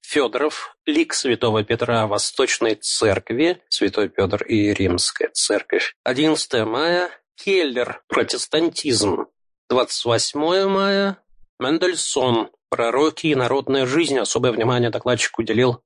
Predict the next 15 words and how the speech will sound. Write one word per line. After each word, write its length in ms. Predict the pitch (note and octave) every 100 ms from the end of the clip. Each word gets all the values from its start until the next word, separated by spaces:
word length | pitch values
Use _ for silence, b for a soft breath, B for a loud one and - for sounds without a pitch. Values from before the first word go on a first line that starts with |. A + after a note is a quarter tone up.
| -
пророкам 720 | B2+ A2 A2+ A2+ B2+ A2 - _ _ -
древних 520 | C#3 A2+ G2 F#2+ -
евреев. 640 | A#2 G#2+ E2+ D#2 - - _ _ _ _ _
Четырнадцатое 600 | - - C3+ E3+ - G3
июня – 460 | F#3+ G3 G3+ G3+ G3 _ _
Березицкий, 880 | - E3 E3+ F3+ - - C#3+ A2 - _ _
"Храм 340 | - C3+ C#3 C#3+
Соломона", 800 | - C#3+ D#3+ D#3+ C#3 G#2 - - _ _ -
двадцать 360 | A2+ G#2 - -
первое 340 | - C3 G2+ G2+
или 140 | F#2+
двадцать 340 | G2 F#2+ - -
седьмое 260 | C3+ B2+ A#2+
августа – 640 | E3+ F3+ - - G3 - -
Галиевский, 960 | - D3 A#2 G2+ - - - F#2+ -